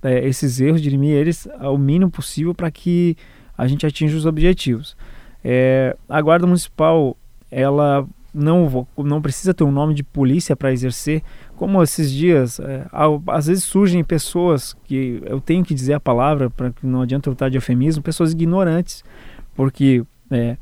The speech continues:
uma coisa é eu dizer algo que eu tenho algum embasamento legal, outra coisa é eu julgar porque eu acho, subjetivamente, eu acho que é aquilo, é diferente. É, pessoas que chegam e dizem, "Ó, eu acho que é isso", e não é polícia.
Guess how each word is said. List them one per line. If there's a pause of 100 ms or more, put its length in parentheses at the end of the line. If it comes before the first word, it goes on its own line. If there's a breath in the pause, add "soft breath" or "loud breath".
(320 loud breath)
uma
coisa
é
eu
dizer
algo
que
eu
tenho
algum
embasamento
legal,
outra
coisa
é
eu
julgar
porque
eu
acho,
subjetivamente,
eu
acho
que
é
aquilo,
é
diferente. (600 soft breath)
É, (100)
pessoas
que
chegam
e
dizem,
"Ó,
eu
acho
que
é
isso", (500 soft breath)
e
não
é
polícia.